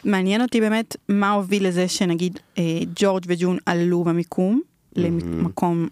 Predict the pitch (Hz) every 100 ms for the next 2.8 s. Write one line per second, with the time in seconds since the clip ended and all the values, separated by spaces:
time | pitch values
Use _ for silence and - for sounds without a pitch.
0 | - 185 170 185 175 180 - 196 233 -
1 | - - - - 185 196 220 208 - -
2 | 196 185 - 294 285 233 247